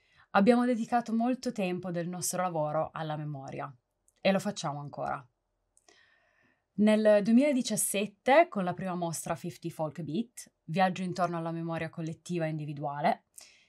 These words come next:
che è stata ispirata anche a Auschwitz e alla bomba atomica,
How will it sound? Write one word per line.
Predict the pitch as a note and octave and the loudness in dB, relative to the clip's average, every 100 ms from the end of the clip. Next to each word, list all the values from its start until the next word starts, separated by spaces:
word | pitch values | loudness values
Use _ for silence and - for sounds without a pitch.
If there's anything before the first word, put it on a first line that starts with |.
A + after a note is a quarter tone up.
| _ - | _ -2
che | |
è | E3+ | 0
stata | F3+ F3 | 0 -6
ispirata | D#3+ - F3 E3 D#3+ D#3+ | -8 2 4 4 2 -4
anche | D#3+ D#3+ F3 | -4 -6 -4
a | D#3+ D#3 | -4 -4
Auschwitz | D3+ - D#3 - | -6 -6 -6 -4
e | E3 | -4
alla | D#3 | -4
bomba | D#3 D#3 D3 | -6 -6 -8
atomica, | - C#3+ D3+ D#3 G3 - | -8 -8 -8 -4 -4 -4